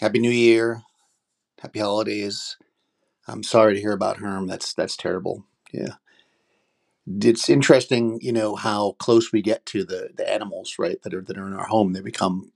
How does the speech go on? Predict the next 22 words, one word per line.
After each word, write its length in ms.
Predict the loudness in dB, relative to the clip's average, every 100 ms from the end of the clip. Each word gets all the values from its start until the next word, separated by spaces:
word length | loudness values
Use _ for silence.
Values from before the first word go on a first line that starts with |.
| _ _ 2
basically 280 | 2 2
part 180 | 2 2
of 40 | 2
the 60 |
family 420 | 2 2 2 -2
and 100 | -4
just 140 | -4 -2
something 220 | -2 -2
that 120 | -4
you 80 | -2
see 260 | 0 2 0
and 100 | 0
you're 80 |
used 180 | -4 -2
to 60 | -2
seeing 320 | 0 0 0
there. 300 | -2 -4 -8 _ _ _ _ _ _ _ _ _ -2
So 260 | 2 4
I, 120 | 4 0 0
I've 160 | 2 4
been 160 | 4
there. 320 | 4 2 0